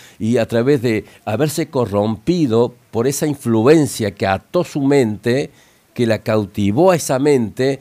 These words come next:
entonces ahora esa mente no puede pensar correctamente, no puede pensar como Dios quiere que piense. Por eso Dios nos llama a esa atención permanentemente, dice,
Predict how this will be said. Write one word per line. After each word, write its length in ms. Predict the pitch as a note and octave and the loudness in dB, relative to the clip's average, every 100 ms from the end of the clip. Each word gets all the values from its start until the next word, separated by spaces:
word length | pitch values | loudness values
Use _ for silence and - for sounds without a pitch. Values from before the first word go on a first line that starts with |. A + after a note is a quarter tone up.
| - - | -12 -6
entonces 440 | A2+ A2+ C#3+ B2+ | -6 -4 -4 -2
ahora 140 | C3+ C#3 | 0 0
esa 160 | B2+ | -2
mente 240 | B2+ C3+ B2 | -4 -2 -2
no 140 | B2+ | -4
puede 280 | B2 D3 C#3 | 0 0 0
pensar 460 | - A2+ A2 C#3 - | 0 -2 -2 -4 -4
correctamente, 880 | A2 G#2 A#2+ - A2 C#3+ A2 F2 D#2+ _ - | -4 -4 -4 -2 -2 -2 -4 -8 -14 _ -2
no 180 | B2 A#2+ | -2 0
puede 300 | C#3 D3+ C#3+ | 2 2 2
pensar 560 | A#2 G#2+ - C3+ C#3+ - - - | -2 -2 0 0 -2 -10 -20 -6
como 240 | A#2+ A2+ | -2 -2
Dios 240 | G#2+ D3 - | 2 0 0
quiere 260 | D3 C3 | -2 -2
que 120 | - | -4
piense. 400 | F#2+ D3+ D#3 A2 | -4 -2 -2 -2
Por 100 | G2 | -6
eso 180 | C#3+ B2 | -6 -6
Dios 220 | G#2 D3 | -2 -2
nos 160 | C3+ E2+ | -2 0
llama 320 | C#3 F3 A#2 | 0 0 -2
a 60 | A2+ | -4
esa 180 | A#2 G2+ | -6 -6
atención 380 | A2+ A2+ C#3 | -6 -4 -6
permanentemente, 680 | A#2+ G#2+ A2 B2+ B2+ C3 C3 | -4 -4 -2 -2 -2 -4 -4
dice, 200 | B2 C3+ | -4 -6